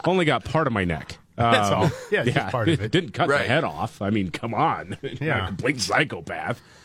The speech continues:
Speaker 1: But yeah,
Speaker 2: Can't
Speaker 1: I mean,
Speaker 2: turn
Speaker 1: there
Speaker 2: my
Speaker 1: were,
Speaker 2: head now,
Speaker 1: there,
Speaker 2: but that's okay.
Speaker 1: there were actually people who said, "Yeah, well, that, that's white flight or
Speaker 2: Yeah, oh,
Speaker 1: something
Speaker 2: yeah.
Speaker 1: like that." It had
Speaker 2: Oh,
Speaker 1: nothing
Speaker 2: yeah.
Speaker 1: to do with the racial makeup of the neighborhood we lived in.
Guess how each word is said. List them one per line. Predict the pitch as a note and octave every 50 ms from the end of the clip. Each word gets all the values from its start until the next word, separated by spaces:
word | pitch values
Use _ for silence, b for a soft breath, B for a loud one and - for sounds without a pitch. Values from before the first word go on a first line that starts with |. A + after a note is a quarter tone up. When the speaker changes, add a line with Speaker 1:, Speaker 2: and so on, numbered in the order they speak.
| B B B
Speaker 1:
But | - D3+ D3
yeah, | E3 G3
Speaker 2:
Can't | G3+ E3+
Speaker 1:
I |
mean, | C3 B2+
Speaker 2:
turn | E3 E3+
Speaker 1:
there | E3 D3
Speaker 2:
my | C#3 C#3
Speaker 1:
were, | C3+
Speaker 2:
head | C3+ E3+ G3+ G#3 D3+
now, | C3+ A#2+
Speaker 1:
there, | A#2 C#3+
Speaker 2:
but | D3+ C3 B2
that's | A#2+ D#3 F3+ - - D3+
okay. | B2 G2 - C3+ G2+ F#2+ B2+ C#3 - -
Speaker 1:
there | G2+ B2 C#3+
were | D#3+ D#3
actually | C3 B2 C3+ - - D3 D3 C#3+
people | - - G2+ F#2 - A#2+
who | B2 A#2+
said, | - - G2 G2 G2 A2+
"Yeah, | C#3+ D3+ A#2
well, | F2+ F2 F#2 F#2+
that, | F2+ F#2+ G2 F#2 -
that's | G2 G#2 G2 -
white | - F2 F2 F2+ G2 -
flight | - - - B2 C#3+ E3+ D#3+ G2 - - - _ _ _ _
or | G2+ G#2+
Speaker 2:
Yeah, | B2+
oh, | D3
Speaker 1:
something | G2+ F#2 D#3+ E3
Speaker 2:
yeah. | E3+ E3+
Speaker 1:
like | C3 F2+
that." | G2+ A2
It | C3+
had | D#3 E3+
Speaker 2:
Oh, | D#3+
Speaker 1:
nothing | F3+ G3 F3+
Speaker 2:
yeah. | F3 D#3+
Speaker 1:
to | A#2+
do | G2 F2+ D#3 G#3 G#3+ D3
with | A2+ G2+ G#2+ A2 -
the | - A2
racial | G2 A2+ C#3 D#3 - - A2+
makeup | G#2 A2 C#3 E3+ E3+ - G2 F2+ E2+ -
of | G2+ F#2+ F2
the | G2 F2+
neighborhood | G#2 B2 D#3+ D#3+ C#3 A2+ A2 F#2+
we | E2+ E2+ E2
lived | E2+ G2+ D3+ G3+ G3 A2+ F2+
in. | D2+ - C#2+ C#2+